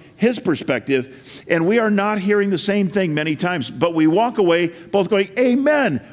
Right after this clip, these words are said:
We agree, we shake hands, we walk out of the room, and six months later, we're in conflict with each other. "I thought you said blah, blah, blah." "That's not what I said. I thought you said blah, blah, blah."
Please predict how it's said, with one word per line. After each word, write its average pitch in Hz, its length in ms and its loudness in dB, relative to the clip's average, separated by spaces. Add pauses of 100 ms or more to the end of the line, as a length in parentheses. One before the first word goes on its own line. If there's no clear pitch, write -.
We 247 160 2
agree, 262 320 0
we 196 160 2
shake 262 300 -2
hands, 233 260 0
we 190 80 4
walk 233 280 0
out 214 100 2
of 208 40 0
the 202 80 4
room, 214 140 2
and 160 100 -2
six - 280 -4
months 196 240 -2
later, 202 380 0 (280)
we're 240 160 4
in 240 80 0
conflict 208 480 -2
with 139 120 2
each 123 160 0
other. 95 300 -4 (1080)
"I 247 200 2
thought 247 260 0
you 214 220 0
said 208 500 -2
blah, 247 160 2
blah, 185 200 0
blah." 107 360 -2 (300)
"That's 240 340 0
not 208 180 0
what 156 140 0
I 143 100 0
said. 196 320 -2
I 202 140 -2
thought 233 180 -2
you 233 120 0
said 220 240 0
blah, 247 160 0
blah, 220 180 0
blah." 127 320 -2